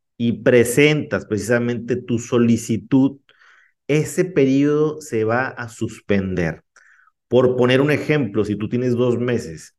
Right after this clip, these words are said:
transcurre un mes en el que tú estás esperando, eh, llegar a un arreglo con tu patrón y no llegas a nada, entonces presentas la cita a través del centro de conciliación, más bien la solicitud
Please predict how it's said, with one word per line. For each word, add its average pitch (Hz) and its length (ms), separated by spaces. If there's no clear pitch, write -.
transcurre 135 840
un 151 220
mes 143 520
en 117 120
el 113 160
que 107 120
tú 143 340
estás 175 380
esperando, 120 760
eh, 104 140
llegar 110 320
a 143 60
un 147 60
arreglo 139 440
con 131 240
tu 123 140
patrón 127 680
y 117 200
no 120 220
llegas 151 540
a 123 80
nada, 110 600
entonces 123 680
presentas 143 960
la 123 140
cita 120 600
a - 200
través 110 280
del 131 120
centro 135 320
de 131 40
conciliación, 131 460
más 131 80
bien 135 140
la 135 80
solicitud 117 720